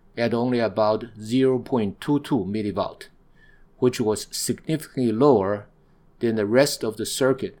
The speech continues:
that averaged zero point five zero millivolt. This information could potentially be used to design automatic mapping programs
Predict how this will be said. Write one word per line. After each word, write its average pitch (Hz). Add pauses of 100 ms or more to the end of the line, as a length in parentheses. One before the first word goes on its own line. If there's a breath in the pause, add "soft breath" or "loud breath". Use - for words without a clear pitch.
(680)
that 110
averaged 110 (260)
zero 127
point 113
five 104
zero 120 (200)
millivolt. - (1700 soft breath)
This 143
information 131
could 113
potentially 139
be 123
used 117 (1200)
to 127
design 120
automatic 123
mapping 123
programs 107